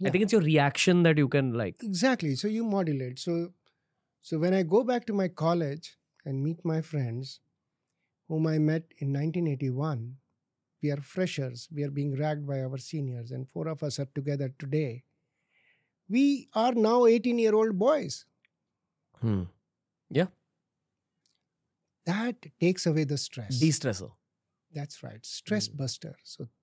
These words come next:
Speaker 2: that is what is stress buster.
Speaker 1: Hmm. Fair.
Speaker 2: That is important for us.
Speaker 1: Family time.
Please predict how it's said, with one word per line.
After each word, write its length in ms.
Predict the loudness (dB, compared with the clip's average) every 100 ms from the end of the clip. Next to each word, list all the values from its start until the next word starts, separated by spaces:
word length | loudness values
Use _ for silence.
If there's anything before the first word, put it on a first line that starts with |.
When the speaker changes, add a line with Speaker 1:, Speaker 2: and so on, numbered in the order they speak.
| -8
Speaker 2:
that 220 | -4 -4
is 160 | -2
what 180 | 0 0
is 160 | 0 -4
stress 260 | -8 -10
buster. 400 | -12 -16 -18 -14
Speaker 1:
Hmm. 500 | -10 -6 -6 -8 -10 -16 -20 _ _ _ _ _ _ _ _ _ -12
Fair. 180 | -10 -12 _ _ -20
Speaker 2:
That 320 | -10 -6 -4
is 120 | 0
important 500 | 0 0 -2 -2 -6
for 140 | -8 -12
us. 280 | -12 -14 -16 -18
Speaker 1:
Family 460 | -4 0 2 2 2
time. 560 | 2 2 0 -2 -6